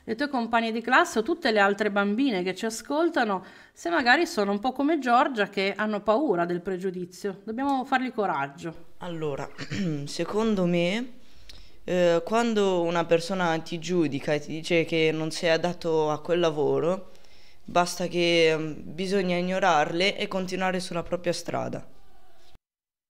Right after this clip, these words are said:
Speaker 1: Beh, è un bel consiglio, no, Giorgia? Allora Daniel, invece torniamo anche adesso a parlare un po' di Maria Sibilla. Tu ci racconti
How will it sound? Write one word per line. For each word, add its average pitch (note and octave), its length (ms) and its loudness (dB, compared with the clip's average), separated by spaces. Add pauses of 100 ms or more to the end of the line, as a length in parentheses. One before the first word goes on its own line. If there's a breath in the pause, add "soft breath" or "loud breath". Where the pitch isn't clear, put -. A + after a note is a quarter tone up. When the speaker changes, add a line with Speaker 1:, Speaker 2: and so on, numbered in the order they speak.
(140)
Speaker 1:
Beh, - 320 -8
è A3 100 -2
un G#3 80 0
bel F#3+ 180 0
consiglio, F3 480 -4
no, E3+ 160 -2
Giorgia? E3 440 -4 (760 loud breath)
Allora A#3 220 6
Daniel, G3 320 8
invece A3+ 260 0
torniamo G#3+ 720 2
anche G#3+ 300 0
adesso G#3 300 0
a - 20 -8
parlare G3+ 340 2
un G3 140 -2
po' G3 400 2
di G3 360 -2
Maria G3 260 -2
Sibilla. F#3+ 460 -4
Tu D#4 120 2
ci D#4 120 -6
racconti D#4 720 0